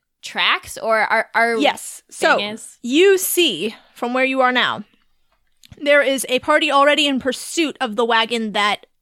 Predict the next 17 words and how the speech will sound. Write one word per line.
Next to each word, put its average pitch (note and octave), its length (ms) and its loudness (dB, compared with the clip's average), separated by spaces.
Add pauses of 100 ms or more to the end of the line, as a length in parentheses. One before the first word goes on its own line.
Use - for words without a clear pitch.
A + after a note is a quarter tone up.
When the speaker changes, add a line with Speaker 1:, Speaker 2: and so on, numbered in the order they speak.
(140)
Speaker 2:
had A3+ 260 -2 (260)
initially B3 760 0 (500)
driven C4 340 2
away A3+ 180 4
from A3 140 -4
the A3 80 -4
scene G#3 340 -4
to - 120 -12
the G#3 60 -6
north. G#3 440 -8 (480)
Uh, C4+ 100 2
but C4 120 -2
you C4 120 -4
follow D#4+ 280 4
your D#4 160 -2
compass E4 480 -2
to B3+ 480 -4